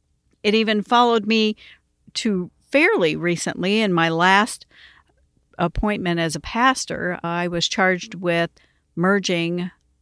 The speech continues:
four and a half churches, which I did do that project, and it followed me there because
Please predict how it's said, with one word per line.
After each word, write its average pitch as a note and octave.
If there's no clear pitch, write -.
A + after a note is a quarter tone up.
four G3+
and F3+
a -
half F3+
churches, G#3+
which F3+
I F3
did F3+
do F#3+
that F#3+
project, G#3
and E3+
it E3+
followed G#3
me F3+
there E3
because F#3+